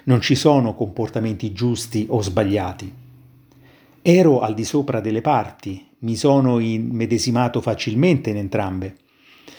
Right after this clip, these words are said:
ma mi sono sentito impotente nel poter nemmeno pensare di dare un ipotetico aiuto o una parola di conforto.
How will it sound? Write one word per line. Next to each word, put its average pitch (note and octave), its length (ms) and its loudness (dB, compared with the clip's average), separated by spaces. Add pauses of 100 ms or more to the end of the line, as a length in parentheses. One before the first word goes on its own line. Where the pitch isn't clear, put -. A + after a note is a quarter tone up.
(180)
ma B2+ 140 2
mi D3 100 4
sono F3 260 2
sentito D3 480 0
impotente A2+ 720 -2
nel G#2+ 200 -6
poter A#2 460 0
nemmeno C#3 460 4
pensare C3+ 560 0
di A2 140 -2
dare A#2 380 2
un A2 180 2
ipotetico A2 680 -2
aiuto C3 460 0
o A2 320 0
una G#2+ 400 -2
parola A2 360 2
di G2+ 120 -2
conforto. G2 800 -8